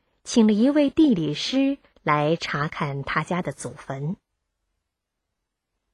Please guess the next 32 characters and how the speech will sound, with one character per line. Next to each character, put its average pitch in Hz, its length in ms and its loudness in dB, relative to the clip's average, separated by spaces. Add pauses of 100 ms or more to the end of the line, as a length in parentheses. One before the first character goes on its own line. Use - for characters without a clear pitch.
(220)
见 320 260 2
到 277 140 0
了 220 120 2
祖 156 340 -6
坟 185 280 -2
前 160 360 -4
面 226 320 -2 (240)
有 143 160 -6
一 127 140 -14
棵 - 240 -10
大 - 260 -4
树， - 340 -8 (800)
乃 220 180 4
是 226 260 0
人 220 420 2
家 214 240 -4
的 175 140 0
坟 160 320 -2
边 190 340 2
所 151 220 -6
种 147 260 -6
植 123 240 -12
的。 - 200 -14 (1300)
地 247 180 4
理 147 180 -2
师 302 320 -2
以 135 160 -10
为 151 240 -12
啊， - 240 -16 (1200)
这 320 220 6
样 190 360 0 (160)
是 151 460 -6